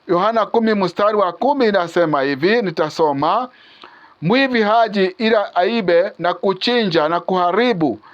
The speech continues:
Mimi nalikuja ili wawe na uzima,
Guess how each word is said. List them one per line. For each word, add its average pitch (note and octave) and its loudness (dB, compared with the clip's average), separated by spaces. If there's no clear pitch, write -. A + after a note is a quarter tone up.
Mimi A3 2
nalikuja G3+ 0
ili F#3+ 2
wawe E3 2
na D3+ 0
uzima, D3+ 0